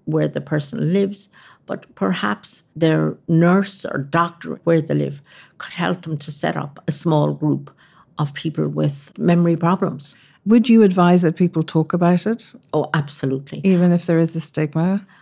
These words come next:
Speaker 1: I think one of the greatest injustices we do to ourselves is to not speak about it. I speak about it because I think there is no greater gift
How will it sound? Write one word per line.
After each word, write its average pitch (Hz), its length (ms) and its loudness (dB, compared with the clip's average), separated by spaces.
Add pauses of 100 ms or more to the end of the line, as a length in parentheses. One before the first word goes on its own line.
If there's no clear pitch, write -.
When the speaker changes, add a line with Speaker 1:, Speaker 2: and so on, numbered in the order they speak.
(320)
Speaker 1:
I 202 100 4
think 196 300 0
one 170 160 2
of 151 80 -2
the 156 80 0
greatest 147 580 2
injustices 139 720 -2
we 131 140 0
do 151 160 4
to 143 140 -2
ourselves - 640 -4 (220)
is - 180 -4
to 139 180 -2
not 147 320 0
speak - 360 -10
about - 280 -16
it. - 120 -20 (580)
I 226 160 0
speak 175 420 -2
about 147 300 0
it 143 280 -8
because 175 440 -2 (100)
I 160 80 -4
think 160 300 -6 (240)
there 170 220 0
is 170 160 0
no 202 260 6
greater 165 480 0
gift - 560 -8